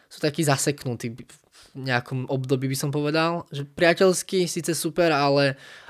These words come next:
ale asi taký nudný, že viac uzatvorený do, do seba a bolo veľmi náročné ako keby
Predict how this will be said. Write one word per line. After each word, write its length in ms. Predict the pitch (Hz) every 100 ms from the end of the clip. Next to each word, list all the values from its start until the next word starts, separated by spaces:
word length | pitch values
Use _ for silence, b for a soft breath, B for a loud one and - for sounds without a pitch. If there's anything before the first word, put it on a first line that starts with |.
| -
ale 180 | 135 139
asi 200 | 139 135
taký 240 | 139 139 147
nudný, 340 | 139 123 127
že 220 | 123 127
viac 320 | 123 139 139 151
uzatvorený 560 | 139 139 139 131 131
do, 240 | 127 127 131
do 160 | 131
seba 400 | - 160 170 170 - b b b b
a 60 | 127
bolo 320 | 123 131 131
veľmi 160 | 131 127
náročné 480 | 123 123 - 123
ako 80 | 123
keby 480 | 117 127 123 123